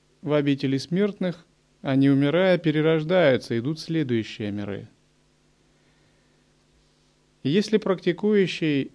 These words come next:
умирая, перерождается в состоянии присутствия и чистого видения, он перемещается в миры чистого видения – то есть миры, созданные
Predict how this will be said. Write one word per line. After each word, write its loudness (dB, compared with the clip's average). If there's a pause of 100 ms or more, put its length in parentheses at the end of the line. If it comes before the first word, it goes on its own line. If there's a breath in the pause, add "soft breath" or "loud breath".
умирая, 2
перерождается 0
в -10
состоянии 0 (140)
присутствия -4
и -8
чистого -2
видения, -4 (760 soft breath)
он 2
перемещается 0 (380)
в -8
миры 2
чистого -4
видения – -4 (280)
то 0
есть 4
миры, 2
созданные 0